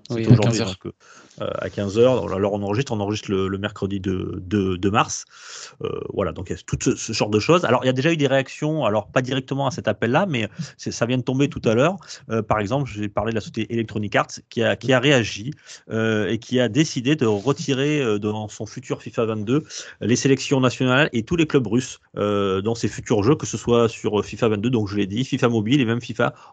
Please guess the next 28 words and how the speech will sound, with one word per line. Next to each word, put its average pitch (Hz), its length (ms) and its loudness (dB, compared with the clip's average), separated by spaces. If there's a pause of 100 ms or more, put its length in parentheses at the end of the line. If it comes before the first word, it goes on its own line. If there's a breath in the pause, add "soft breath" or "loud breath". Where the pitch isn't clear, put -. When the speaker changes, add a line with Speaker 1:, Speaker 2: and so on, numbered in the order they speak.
Speaker 1:
Online. 117 420 2 (460 soft breath)
Euh, 101 140 0
donc 110 220 -2
c'est - 220 -10
une 107 100 -4
réaction, 107 580 -2
voilà, 98 260 0
euh, 92 400 -6 (120)
à - 220 -6
la 101 100 2
hauteur 107 280 2
de 101 60 0
ce - 80 -14
que - 80 -6
peut 98 120 -6
faire 98 200 -2
E 92 200 -2
A, - 500 -10
euh, 90 760 -4 (260)
concernant, 101 720 0
euh, 92 40 0
concernant 110 640 0
le, 104 100 0
ce - 120 -4
conflit, 120 480 0
euh, 90 240 4 (100)
euh, 98 440 -2
russo-ukrainien. 101 800 2